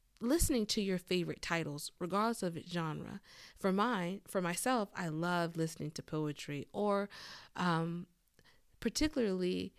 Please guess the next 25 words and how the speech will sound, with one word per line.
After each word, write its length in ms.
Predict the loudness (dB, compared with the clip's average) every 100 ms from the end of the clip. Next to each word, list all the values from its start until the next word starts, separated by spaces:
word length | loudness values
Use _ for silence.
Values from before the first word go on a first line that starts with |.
| -20 -6 0
memoirs 800 | 2 2 0 -4 -8 -10 -4 -2
<laughs> 540 | 0 0 -2 -6 -10 -4
on 120 | 0
audiobooks, 680 | 0 2 0 0 -2 -2 -6
especially 580 | -8 -2 0 2 0 0
if 180 | 0 0
it 240 | 0 0 -4
is 240 | -4 -2 0
narrated 500 | 0 0 0 -2 -4
by 200 | -6 -4
the 220 | -6 -6
author. 520 | -6 -6 -6 -10 -10 -14 -18 -18 -10 -4
Uh, 160 | -2
for 200 | -2 -2
example, 420 | -2 -2 -2 -2
You 100 | -4
Can't 220 | -4 -4 -4
Marry 220 | -4 -2
Jesus 640 | 0 0 0 -2 -2 -6 -14 -18 -6
or 300 | 0 2 2 0
It's 160 | -4
About 280 | -2 -2 -2
Damn 200 | -4 -4
Time 360 | -4 -2 -2 -2
by 260 | -2 -4